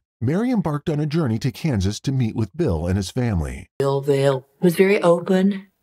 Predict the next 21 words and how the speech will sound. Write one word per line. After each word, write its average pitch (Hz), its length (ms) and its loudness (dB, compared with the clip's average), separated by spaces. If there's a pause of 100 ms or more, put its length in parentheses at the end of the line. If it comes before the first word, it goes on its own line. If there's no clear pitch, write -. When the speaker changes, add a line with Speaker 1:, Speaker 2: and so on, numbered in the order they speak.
(320)
Speaker 2:
He 160 160 -4
was 147 140 0
very 156 200 4
kind 160 480 2
to 170 80 0
me, 160 600 2 (680)
compassionate. 147 720 -2 (840)
He - 80 -16
was 165 160 -6
a - 40 -16
good 156 160 0
man. 139 380 -4 (840)
And 175 540 0 (200)
I 127 120 -2
realized 127 500 -2
he 131 60 -14
was - 380 -10
petrified 170 540 0
of 135 80 -2
his 135 140 0
dad. 127 500 -2